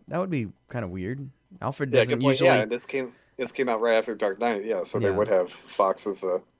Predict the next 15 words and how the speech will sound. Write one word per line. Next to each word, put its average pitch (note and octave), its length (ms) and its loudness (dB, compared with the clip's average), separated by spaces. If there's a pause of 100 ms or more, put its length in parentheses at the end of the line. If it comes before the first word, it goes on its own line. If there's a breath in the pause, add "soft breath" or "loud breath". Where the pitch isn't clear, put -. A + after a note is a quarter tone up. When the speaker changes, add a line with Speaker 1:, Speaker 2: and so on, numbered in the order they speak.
(600)
Speaker 2:
engineer. G2 500 0
Speaker 1:
I - 280 -20
was F#2+ 100 -6
like, A2+ 140 -2
"Alfred D#3+ 320 -2
isn't C#3 240 -2
usually B2+ 380 -2
black A2 480 -2 (100)
and A2 320 0
down A#2 300 2
somewhere G#2+ 640 2 (340)
designing A2 520 2
stuff. - 360 -2
That's G2+ 200 -2
not G#2 200 -2